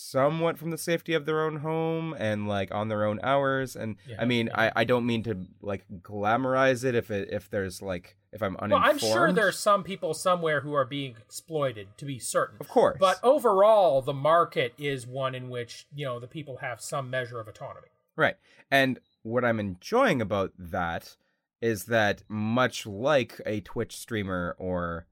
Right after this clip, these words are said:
Speaker 1: a YouTube person, uh, less so the YouTube person unless it's live, the concept
Speaker 2: Mm-hmm.
Speaker 1: of live streaming s-, things is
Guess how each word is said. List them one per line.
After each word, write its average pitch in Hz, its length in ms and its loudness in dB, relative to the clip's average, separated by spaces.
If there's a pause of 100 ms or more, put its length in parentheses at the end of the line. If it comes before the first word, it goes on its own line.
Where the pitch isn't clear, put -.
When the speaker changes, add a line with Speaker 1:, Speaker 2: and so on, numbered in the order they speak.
(140)
Speaker 1:
a 87 60 -6
YouTube 92 400 -8
person, 87 520 -8 (260)
uh, - 40 -10 (240)
less 165 320 0
so 131 140 0
the 107 180 -2
YouTube 92 140 -10
person 95 260 -6
unless 90 240 -8
it's 87 160 -20
live, 87 420 -6 (380)
the 135 100 -4
concept 180 420 0
Speaker 2:
Mm-hmm. 120 100 -2
Speaker 1:
of 107 60 -6
live 113 340 4
streaming 110 460 -4
s-, - 120 -16
things 90 720 -6 (800)
is 117 640 0